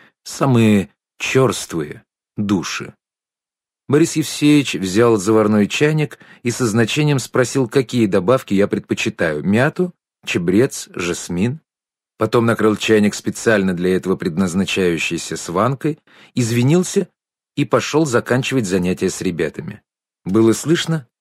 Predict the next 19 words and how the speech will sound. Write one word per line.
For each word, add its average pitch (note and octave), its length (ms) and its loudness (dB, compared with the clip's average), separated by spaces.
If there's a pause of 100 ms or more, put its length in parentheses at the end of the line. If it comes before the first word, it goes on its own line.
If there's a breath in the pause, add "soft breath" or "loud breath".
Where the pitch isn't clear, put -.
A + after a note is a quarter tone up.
(300 soft breath)
как D3 260 -2
он G3+ 140 2
проверяет C3+ 500 4
ответы, E3 640 -2
объясняет G2+ 640 0
ошибки, G#2+ 580 -4 (280 soft breath)
журит A#2+ 460 2
за F2+ 220 -2
бестолковость, G#2+ 920 0
даёт G#2 420 2
домашнее F#2+ 480 0
задание. F2 480 0 (160 loud breath)
Наконец A#2 440 0
входная A2 420 2
дверь G2+ 180 2
хлопнула, F3+ 640 0 (500)
и F#3+ 60 2
хозяин A#2 500 2
вернулся. D2 680 -6